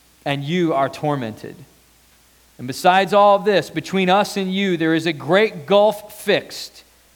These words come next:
so that those who want to pass from here to you cannot, nor can those from there pass to us.' Then he said, 'I beg you therefore, Father, that you would send him to my father's house, for I have five brothers,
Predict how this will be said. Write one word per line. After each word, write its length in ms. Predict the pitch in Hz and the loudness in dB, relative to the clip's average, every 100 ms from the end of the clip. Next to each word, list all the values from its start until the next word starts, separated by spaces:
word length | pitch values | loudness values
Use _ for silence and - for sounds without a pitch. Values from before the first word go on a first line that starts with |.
| _ _ _ | _ _ _
so 160 | - | -6
that 280 | 165 165 131 | -4 -4 2
those 380 | 180 208 220 - | 4 4 0 -2
who 100 | 202 | -2
want 260 | 185 214 | 0 0
to 100 | - | -2
pass 440 | 202 196 208 220 214 | -6 -2 0 0 -4
from 160 | 185 | -6
here 260 | 165 208 226 | -2 2 2
to 160 | 226 185 | 0 -8
you 360 | 165 196 220 | -2 -2 -2
cannot, 760 | 214 180 156 170 180 123 - - _ _ _ _ _ _ - | -4 -6 -2 0 0 -2 -10 -20 _ _ _ _ _ _ -4
nor 400 | 160 190 208 196 - - _ - | 0 2 2 0 -8 -20 _ -6
can 220 | 175 160 | -6 2
those 360 | 180 202 214 - | 4 4 2 -4
from 320 | 190 175 156 | -6 -4 2
there 300 | 190 180 151 | 4 4 2
pass 420 | - 165 160 - | -2 -4 -4 -4
to 160 | 165 156 | -4 0
us.' 500 | 143 113 - - - _ _ _ _ _ _ _ _ _ _ _ - | 0 0 -8 -18 -20 _ _ _ _ _ _ _ _ _ _ _ -8
Then 160 | 123 151 | -4 -4
he 80 | |
said, 320 | 160 - 196 175 | -4 4 4 6
'I 100 | 175 | 2
beg 400 | 143 202 220 180 | 6 6 6 0
you 100 | 208 | 0
therefore, 460 | 202 190 196 196 | 2 2 0 0
Father, 400 | 180 196 196 208 | 2 4 4 2
that 160 | 202 196 | -2 -2
you 100 | 190 | 0
would 140 | 190 | -2
send 340 | - - 240 233 | -2 0 2 2
him 120 | 202 | 0
to 80 | 190 | 0
my 160 | 180 | -2
father's 480 | - 190 185 180 160 | 2 2 4 0 -4
house, 440 | 185 214 202 135 | -2 2 2 0
for 140 | - 175 | 2 4
I 80 | 180 | 4
have 160 | - | 2
five 400 | 185 190 214 160 | 2 2 0 -2
brothers, 720 | 160 220 254 147 101 - - | 4 6 6 2 -6 -12 -20